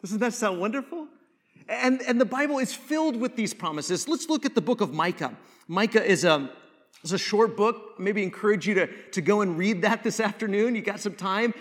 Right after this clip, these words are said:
But it's filled with both, both condemnation for Israel and Judah during the days of Micah.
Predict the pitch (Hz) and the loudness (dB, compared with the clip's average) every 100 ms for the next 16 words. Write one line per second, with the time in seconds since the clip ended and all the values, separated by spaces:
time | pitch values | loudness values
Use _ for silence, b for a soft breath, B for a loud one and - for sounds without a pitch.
0 | B B B 185 247 - - 254 - - | B B B 4 4 4 -4 -4 -4 0
1 | 294 302 269 165 147 240 294 277 - - | 2 4 2 2 6 6 6 2 -4 -18
2 | - _ _ _ _ _ 151 269 - - | -20 _ _ _ _ _ 2 2 2 -6
3 | 185 226 269 262 208 190 220 277 277 320 | -4 0 2 2 2 0 -2 -4 -8 -10
4 | 269 - _ _ _ - 202 226 240 175 | -14 -20 _ _ _ -10 -6 -2 -2 0
5 | 262 247 208 170 151 190 247 254 269 - | 0 2 0 -2 -2 0 0 -2 -6 -12
6 | - 143 202 226 208 170 180 214 214 202 | -12 4 4 6 2 2 2 2 0 -4
7 | 170 180 233 269 | -4 -8 -8 -12